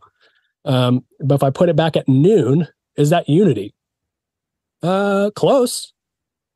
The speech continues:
So, you know, I didn't really know until I actually put this on the test bench to see what's happened. We're seeing a little bit of a change in our phase graph, nothing too crazy. Just that the phase graph basically shows you the timing of all frequencies laid out. Um,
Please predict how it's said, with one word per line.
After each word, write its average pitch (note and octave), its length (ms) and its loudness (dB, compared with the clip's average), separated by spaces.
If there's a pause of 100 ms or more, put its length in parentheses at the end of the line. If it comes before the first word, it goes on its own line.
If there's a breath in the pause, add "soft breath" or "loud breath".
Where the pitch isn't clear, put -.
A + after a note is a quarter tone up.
(140)
So, D#3+ 300 0
you E3 100 2
know, D#3+ 120 2
I E3+ 160 0
didn't G3+ 200 2
really G3+ 340 2
know D#3 420 0 (220)
until D3 340 0
I D3+ 80 0
actually C#3+ 200 -2
put D3+ 120 -4
this - 140 -8
on C3+ 80 0
the C3 100 -2
test F3+ 160 -2
bench B2+ 140 -4
to - 40 -6
see C#3 80 -2
what's A#2 120 -4
happened. - 380 -6 (360 loud breath)
We're D#3 80 2
seeing E3 320 2
a D3 60 4
little F#3+ 260 2
bit G3+ 120 0
of F#3+ 60 0
a F#3+ 60 0
change F3+ 380 0
in F3 80 2
our E3+ 100 2
phase E3+ 280 -2
graph, F3 280 -2
nothing D#3 320 0
too D#3+ 180 -2
crazy. D#3 480 -2
Just D3 300 -4
that - 180 -6 (540 loud breath)
the C#3+ 100 -2
phase A3+ 260 0
graph E3 280 0
basically D3+ 320 0
shows D#3 300 0
you D3 80 2
the C3 120 0
timing F3+ 720 -2
of C#3+ 120 -2
all D#3 200 0
frequencies B2 840 -4
laid B2+ 240 0
out. A2 200 -4 (640)
Um, A2+ 400 -2